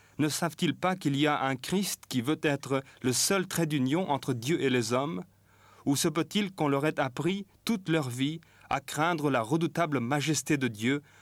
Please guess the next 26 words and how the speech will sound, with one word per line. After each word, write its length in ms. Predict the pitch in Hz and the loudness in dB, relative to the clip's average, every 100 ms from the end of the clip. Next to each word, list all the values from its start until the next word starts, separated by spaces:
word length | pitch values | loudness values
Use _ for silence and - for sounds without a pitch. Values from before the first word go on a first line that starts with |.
| - - | -16 -4
au 80 | 127 | -2
point 180 | 165 160 | 0 0
qu'il 160 | 160 | -2
pourrait 240 | - 139 135 | -2 0 0
très 180 | - | 0
bien 200 | 151 165 | 0 2
se 100 | 143 | 0
passer 320 | 123 139 127 139 | 0 0 2 2
de 80 | 120 | 4
lui 240 | 113 156 | 2 2
et 60 | 131 | 2
de 80 | |
son 220 | 123 135 113 | 2 0 -2
Christ ? 500 | - 151 - - - _ _ _ _ _ _ _ _ - | -2 -4 -4 -10 -18 _ _ _ _ _ _ _ _ -6
Je 140 | 120 | 0
crains 300 | 165 170 175 | 0 2 0
fort, 280 | 160 170 147 | 2 -2 -2
chers 240 | - 156 139 | 0 0 2
amis, 240 | 147 165 | 2 2
que 100 | 156 | 2
la 140 | 127 | 0
foi 300 | 120 - 165 | 0 -2 -2
de 100 | 143 | 0
nombreux 360 | 120 123 156 143 | 0 0 2 0
croyants 420 | - 139 139 135 | 0 -2 0 0
sincères 680 | 120 - 143 123 - 156 165 | 0 0 0 -2 -2 0 0